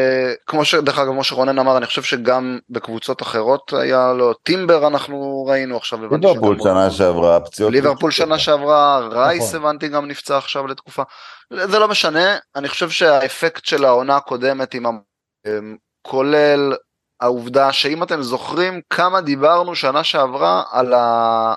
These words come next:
Speaker 1: על החוסר ברוטציה של תנח.
Speaker 3: נכון.
Speaker 1: ממש שיחק, אה, עם סגל מאוד מאוד מאוד צר. אה, יכול להיות שזה נותן את האותות, אה, גם עכשיו, למרות, אתה יודע, בסדר, מאונט לא היה,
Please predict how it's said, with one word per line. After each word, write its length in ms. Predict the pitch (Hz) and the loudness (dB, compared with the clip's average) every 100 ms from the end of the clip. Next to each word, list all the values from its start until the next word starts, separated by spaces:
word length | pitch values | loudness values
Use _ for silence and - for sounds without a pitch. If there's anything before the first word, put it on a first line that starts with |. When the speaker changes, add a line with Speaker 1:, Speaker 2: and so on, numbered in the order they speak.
| - _ - | -6 _ -4
Speaker 1:
על 200 | 113 113 | 0 2
החוסר 720 | 110 110 - - 170 - 165 | 2 0 -2 -4 -2 0 0
ברוטציה 680 | 139 123 120 170 190 - 156 | 2 2 2 0 0 -4 -6
של 180 | - 101 | -8 -6
תנח. 460 | 98 98 101 - _ _ _ | -6 -6 -8 -14 _ _ _
Speaker 3:
נכון. 280 | 107 - - | -10 -6 -2
Speaker 1:
ממש 280 | 127 156 - | 0 0 0
שיחק, 560 | - 135 185 185 - | -2 -2 0 -2 -4
אה, 340 | 101 127 127 123 127 | -4 0 2 0 -2
עם 140 | 127 | -4
סגל 400 | - 175 170 170 | -2 -2 0 0
מאוד 480 | 160 131 139 170 156 | 0 2 2 2 -2
מאוד 280 | 147 151 143 | -2 0 0
מאוד 240 | 131 123 - | 0 -2 -2
צר. 300 | 180 196 220 _ - - - - - _ _ - | -2 -2 -4 _ -20 -20 -18 -18 -20 _ _ -4
אה, 560 | 120 120 120 123 127 131 | 0 2 2 2 0 -2
יכול 220 | 139 202 | -2 -2
להיות 160 | 240 269 | 0 0
שזה 240 | 214 170 | -2 -2
נותן 260 | 165 160 180 | -2 -2 -4
את 80 | 180 | 0
האותות, 480 | 190 185 202 - 151 | 0 0 -4 -4 -2
אה, 120 | 127 | 0
גם 220 | 123 139 | 2 0
עכשיו, 300 | 143 - 156 | 0 0 0
למרות, 260 | 120 120 120 | 0 -2 -4
אתה 80 | 120 | -2
יודע, 240 | 123 110 | 0 0
בסדר, 340 | - 131 113 104 | 0 -2 0 0
מאונט 400 | 117 123 127 139 | 2 2 0 0
לא 160 | 123 | 2
היה, 520 | 113 156 190 180 147 | 4 4 4 4 2